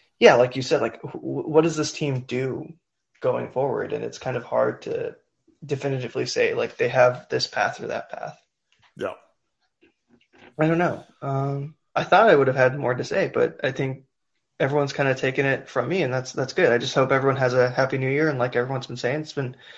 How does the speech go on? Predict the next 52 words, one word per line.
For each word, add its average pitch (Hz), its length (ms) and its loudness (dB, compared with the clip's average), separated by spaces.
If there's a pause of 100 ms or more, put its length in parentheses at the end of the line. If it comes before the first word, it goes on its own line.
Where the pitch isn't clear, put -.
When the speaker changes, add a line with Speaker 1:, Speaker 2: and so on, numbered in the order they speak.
(240)
Speaker 1:
great 180 260 6
to 160 80 0
have 143 340 6
these 135 220 -4
kind 131 180 0
of 127 60 0
spaces, 131 640 0
you 117 80 -6
know, 120 240 -2
seventy-seven 127 560 0
Spaces 127 420 -8
too, 127 440 -4
like, 107 180 -10 (180)
fans 123 360 -8
to - 60 -20
talk 123 260 0
about 123 280 2
and 135 220 -12 (500)
voice 165 240 -2
their 143 120 4
opinions, 160 640 -2 (120)
and, 127 280 -8
uh, 127 240 -4 (240)
I 143 40 -8
think 143 120 0
it's 139 100 -4
great, 160 220 2
and 156 100 -4
I 131 60 -4
hope 143 180 -4
everyone 139 240 -2
has 135 180 -4
a 127 60 -4
great 131 480 -2 (260)
rest 135 260 -4
of - 40 -6
their 131 140 2
day, 139 320 0
night, 143 440 -4
whatever 139 340 -6
they 131 160 -8
may 131 180 -8
be, 156 180 -4
and 127 260 -6
stay - 220 -6
safe. 190 280 -6 (600)
Speaker 2:
All 71 60 -14
right, 73 180 -16
thanks, 110 220 -10
man. 110 160 -8
Talk 127 200 -4
soon. 127 240 -6